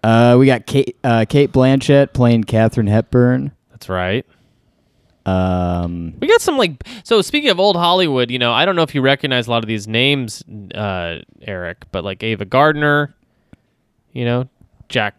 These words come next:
Speaker 2: Jack Fry, Errol Flynn. You recognize any of these, these names? Spencer Tracy.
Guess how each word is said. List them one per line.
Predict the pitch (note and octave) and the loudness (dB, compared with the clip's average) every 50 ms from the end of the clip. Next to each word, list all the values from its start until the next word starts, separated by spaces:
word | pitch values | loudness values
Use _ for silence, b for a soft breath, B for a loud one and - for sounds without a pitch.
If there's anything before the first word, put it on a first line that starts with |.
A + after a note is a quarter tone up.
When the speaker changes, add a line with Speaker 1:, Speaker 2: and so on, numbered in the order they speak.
| _ _ | _ _
Speaker 2:
Jack | - - G2+ G2 - | -8 -6 -6 -6 -8
Fry, | _ - G3 F3+ E3+ E3 D#3+ D#3+ D#3+ D#3 D#3 D3+ D3+ - _ _ _ | _ 0 2 4 4 4 4 4 2 2 0 -2 -6 -10 _ _ _
Errol | C3 C3 C3 B2+ A#2 | 0 2 2 2 2
Flynn. | - - - D#3 D3+ D#3 D#3 D#3 D#3 D3+ | 0 -2 -2 0 2 2 2 2 0 -2
You | C#3 C#3 | 0 0
recognize | D3 D3 - D#3 D3+ D3+ D3 | 0 0 -2 -2 -2 0 0
any | D3+ D3+ | 0 -2
of | D3 | -2
these, | D3 D3 C#3+ - - | -2 -4 -4 -6 -8
these | - D3+ C#3+ C#3 | -8 -8 -6 -4
names? | C#3+ D3 C#3+ D3 D3 D3 D3 - | -4 -4 -2 -2 -4 -6 -8 -12
Spencer | - - - D3 C#3 - - A#2+ | -14 -6 -4 -2 -2 -2 -4 -6
Tracy. | - - - D#3 D#3+ D3+ - - E3 D3+ D3+ D3+ | -4 -2 0 0 0 0 0 -2 -2 -2 -2 -4